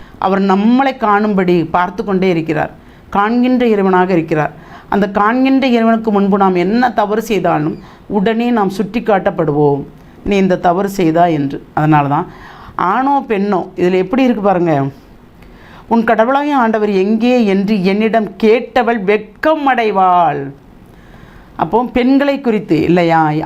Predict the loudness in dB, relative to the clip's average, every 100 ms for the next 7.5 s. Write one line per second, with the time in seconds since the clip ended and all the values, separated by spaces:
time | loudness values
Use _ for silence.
0 | 0 2 2 0 0 0 2 2 2 2
1 | 0 0 0 0 -2 0 -2 2 2 2
2 | 2 2 2 0 -6 -20 -20 -20 -20 -20
3 | -14 -4 -2 0 0 -2 -4 -4 -2 0
4 | 0 0 0 0 0 -2 -6 -18 -20 -10
5 | -2 0 0 -2 -2 -2 0 0 2 0
6 | 0 -2 0 2 0 0 0 0 0 0
7 | -2 -2 0 -2 -4